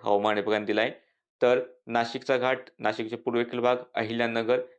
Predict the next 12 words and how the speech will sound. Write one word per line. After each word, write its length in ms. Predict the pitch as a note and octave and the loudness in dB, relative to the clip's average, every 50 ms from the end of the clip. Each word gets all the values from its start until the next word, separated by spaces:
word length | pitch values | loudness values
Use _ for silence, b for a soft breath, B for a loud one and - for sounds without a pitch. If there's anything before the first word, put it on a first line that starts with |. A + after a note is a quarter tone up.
| B _ A2+ | B _ -2
या 60 | A2+ | 0
ठिकाणी 260 | A2+ A2+ A2+ A#2 A#2+ | 0 0 0 -2 -2
हलका 340 | A#2+ - A2+ A2 A2 A2 A2+ | -2 -2 0 0 0 0 0
पाऊस 300 | A2 A2 A2+ A#2 A2+ - | 2 2 2 2 0 -4
किंवा 200 | - B2+ A#2+ B2 | -2 0 0 0
हलकी 360 | A2+ A2 G#2 G2+ - - G#2+ | 0 -2 -4 -4 -6 -6 -4
गर्जना 360 | G2+ G#2+ G#2 G2 F#2+ A2 G#2+ | -2 -2 -2 -2 -2 -6 -6
होण्याची 260 | G#2+ G#2 G#2 G2 G#2 | -6 -8 -8 -8 -10
शक्यता 440 | G2 - A2+ - - - G#2+ G#2 G#2+ | -8 -8 -8 -6 -4 -4 -4 -2 -2
हवामान 300 | G#2 G2+ G2+ G2+ G2+ G2+ | 0 0 0 0 0 0
विभागाने 240 | G2+ G2 G#2 G2+ G2+ | 0 0 -2 0 0
वर्तवली. 400 | G#2 G#2 G2+ - G#2 G#2+ B2 C#3 | -2 -2 0 -2 -2 -2 -2 -4